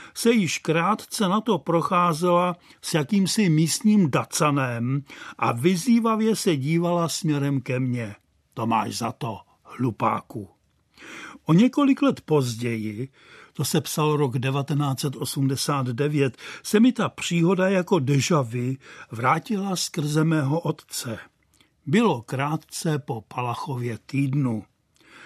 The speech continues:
"Už jsem myslel, že to prasklo,"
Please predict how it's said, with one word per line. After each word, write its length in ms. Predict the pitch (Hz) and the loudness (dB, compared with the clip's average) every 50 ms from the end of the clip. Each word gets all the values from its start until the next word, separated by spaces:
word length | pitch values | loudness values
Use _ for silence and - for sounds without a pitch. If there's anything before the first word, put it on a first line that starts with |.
| - - - - _ _ | -20 -20 -20 -20 _ _
"Už 200 | - 285 254 214 | 4 6 6 6
jsem 420 | - - - 269 233 170 156 156 165 | 4 2 4 4 6 6 6 6 6
myslel, 460 | 208 240 - - - 247 240 226 220 | 6 4 2 2 4 6 6 6 6
že 160 | - - 214 | 6 2 0
to 180 | 202 - 202 190 | 2 2 0 0
prasklo," 720 | - - 170 170 151 - - - - 151 131 123 110 107 | 2 2 2 2 2 2 -2 -4 -2 -4 -4 -4 -4 -6